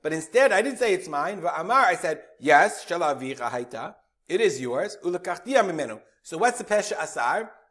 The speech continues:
Avicha haita. Yeah, you're right, it was your father's. Oh, my father's, give it to me. No, no, no. Ulekachtia mimenu.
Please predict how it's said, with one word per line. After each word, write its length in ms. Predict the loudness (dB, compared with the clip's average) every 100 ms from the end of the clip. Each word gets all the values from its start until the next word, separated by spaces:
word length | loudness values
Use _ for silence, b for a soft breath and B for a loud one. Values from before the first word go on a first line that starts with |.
| _ -8
Avicha 300 | -4 -2 2
haita. 400 | 2 0 -8 -12 _ _
Yeah, 140 | 2 2
you're 140 | 6
right, 120 | 6
it 80 | 6
was 120 | 2
your 100 | 0
father's. 300 | 2 0 2
Oh, 180 | 8 8
my 120 | 8
father's, 420 | 6 8 8 6 2
give 140 | -2
it 80 | -2
to 80 | -4
me. 200 | -8 -6
No, 140 | -6
no, 120 | -2
no. 200 | 4 4 2 -12 -20 _ -6
Ulekachtia 1000 | 0 0 0 -2 -4 -10 -8 0 4 4
mimenu. 460 | 0 -4 -4 -8